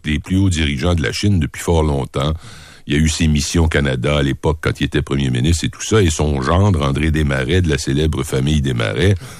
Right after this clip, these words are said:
a fait des affaires en Chine depuis au moins vingt-cinq ans. Il est branché au plus haut niveau du pays. Ces gens-là doivent avoir parlé à des, à, à d'autres. Et les Chinois ont dû leur dire, « Regarde, tu t'en sortiras pas.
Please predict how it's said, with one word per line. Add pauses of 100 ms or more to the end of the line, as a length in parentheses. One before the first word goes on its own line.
(360)
a
fait
des
affaires
en
Chine
depuis
au
moins
vingt-cinq
ans. (420)
Il
est
branché
au
plus
haut
niveau
du
pays. (500)
Ces
gens-là
doivent
avoir
parlé
à
des,
à,
à
d'autres. (500)
Et
les
Chinois
ont
dû
leur
dire, «
Regarde,
tu
t'en
sortiras
pas.